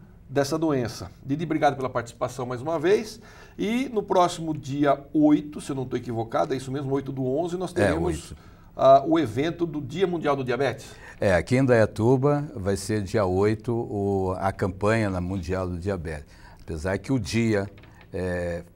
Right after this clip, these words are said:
Speaker 1: Mundial comemorado.
Speaker 2: mundial é dia quatorze de novembro, isso aí em todo o mundo. É, hoje nós estamos atingindo mais ou menos cento e sessenta países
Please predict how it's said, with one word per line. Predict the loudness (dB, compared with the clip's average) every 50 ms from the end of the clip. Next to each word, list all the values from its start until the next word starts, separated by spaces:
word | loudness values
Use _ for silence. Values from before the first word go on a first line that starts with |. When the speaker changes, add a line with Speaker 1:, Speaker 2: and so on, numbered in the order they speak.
| -20 -12 -6
Speaker 1:
Mundial | -4 -2 -2 -2 0 6 8 8 8 8
comemorado. | 6 4 4 6 6 6 8 8 10
Speaker 2:
mundial | 12 12 12 10 8 6 4
é | 0 0 0 0
dia | 0 0 -2 -2
quatorze | 0 -2 -4 -2 -2 2 2 4 4 2 0 -2
de | -2 -2 -2
novembro, | 0 0 -2 -2 -4 -4 -6 -6 -6 -10 -12 -14
isso | -14 -12 -12 -12
aí | -10 -10 -10 -10
em | -10
todo | -8 -4 -2 0 0 0 -2
o | -6
mundo. | -10 -10 -12 -12 -16 -18 -20 -20 -20 -20 -20 -20 -20 -20 -14 -8
É, | -6 -4 -2
hoje | 0 0 0 0 -2 -2 -2
nós | -4 -4 -4
estamos | -4 -2 -2 0 0 -2 -4 -4
atingindo | -4 -6 -6 -8 -8 -6 -6 -4 -4 -4 -4 -4 -6
mais | -6 -6 -6 -6 -8 -8 -8
ou | -8 -8
menos | -8 -6 -8 -8 -10
cento | -6 -2 0 0 0 0 -4 -6
e | -8
sessenta | -6 -6 -8 -8 -8 -6 -6 -6 -6 -6 -8 -10
países | -10 -6 -6 -4 -4 -2 -2 -2 -2 -2 -4 -6 -10 -16 -20